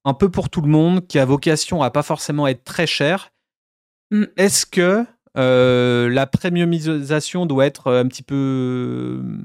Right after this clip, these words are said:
Speaker 1: vue à la baisse pour que le produit, euh, bah, euh,
Speaker 2: Ouais,
Speaker 1: euh, vaut ce qu'il
Speaker 2: soit
Speaker 1: vaut, tu
Speaker 2: con-,
Speaker 1: vois. Enfin,
Speaker 2: ouais.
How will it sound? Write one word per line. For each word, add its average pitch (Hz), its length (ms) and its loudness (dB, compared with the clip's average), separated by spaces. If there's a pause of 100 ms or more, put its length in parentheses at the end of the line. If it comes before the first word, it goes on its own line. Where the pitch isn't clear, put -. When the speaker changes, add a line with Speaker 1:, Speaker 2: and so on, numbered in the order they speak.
(180)
Speaker 1:
vue 147 220 0
à 147 60 2
la 135 100 2
baisse 143 460 0 (580)
pour - 180 2
que 156 100 2
le 139 140 4
produit, 147 680 0
euh, 113 1000 -2 (760)
bah, 120 420 -8
euh, 123 240 -12 (1400)
Speaker 2:
Ouais, 104 360 2
Speaker 1:
euh, - 20 0 (180)
vaut 139 140 6
ce 185 120 2
qu'il 175 140 2
Speaker 2:
soit 139 60 2
Speaker 1:
vaut, 135 140 6
tu - 120 -4
Speaker 2:
con-, - 60 2
Speaker 1:
vois. 113 180 0
Enfin, 113 460 -2
Speaker 2:
ouais. 190 260 -2